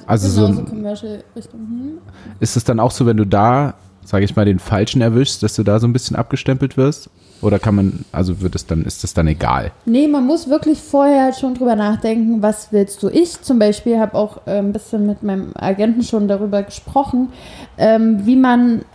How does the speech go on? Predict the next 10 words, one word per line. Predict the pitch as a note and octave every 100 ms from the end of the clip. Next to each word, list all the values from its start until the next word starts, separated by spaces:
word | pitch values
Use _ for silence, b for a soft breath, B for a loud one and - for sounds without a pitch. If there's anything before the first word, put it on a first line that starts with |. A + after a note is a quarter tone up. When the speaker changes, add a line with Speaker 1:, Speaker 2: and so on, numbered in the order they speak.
| -
Speaker 2:
was | G#3+ A#3+
man | C4+ A#3+
auch | A3 -
veröffentlicht | - - C4 A#3+ G#3 -
von | G#3+
den | G#3 A3
Sachen, | A3 G#3 A3
die | G#3
man | G#3 G3+
macht. | G3 G#3 - -